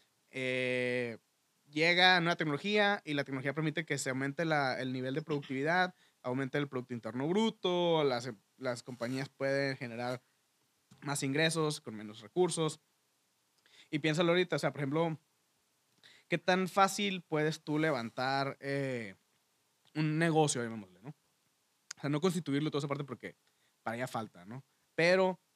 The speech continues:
pues, yo puedo abrir ahorita una página de Facebook y puedo abrir una, comprar un dominio y levantar una página de internet como en una hora.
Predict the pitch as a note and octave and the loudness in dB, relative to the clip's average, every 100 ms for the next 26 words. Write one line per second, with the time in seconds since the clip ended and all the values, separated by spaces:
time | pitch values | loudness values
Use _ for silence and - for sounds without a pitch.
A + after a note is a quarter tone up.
0 | _ C#3 D#3+ F3 D3+ F3+ F3 F3 F3 E3 | _ 2 4 2 4 4 4 4 2 0
1 | F3 E3 - F3+ D3+ D#3 E3 F3 D#3+ C#3+ | -2 -2 -2 0 0 2 2 2 -2 -2
2 | D3 E3 D#3+ D#3 D#3+ D3+ C#3 B2+ C#3+ E3 | 0 0 0 0 -2 -4 -6 -4 -2 -2
3 | E3+ F3 E3+ E3 D#3 C3 C#3 D3 D#3 D3+ | -2 -2 0 0 0 -2 -4 -4 -2 0
4 | E3+ - _ _ _ C#3 C3+ C#3+ D3 E3+ | -2 -4 _ _ _ -4 -2 0 2 4
5 | D#3+ D#3+ A2 | 6 4 2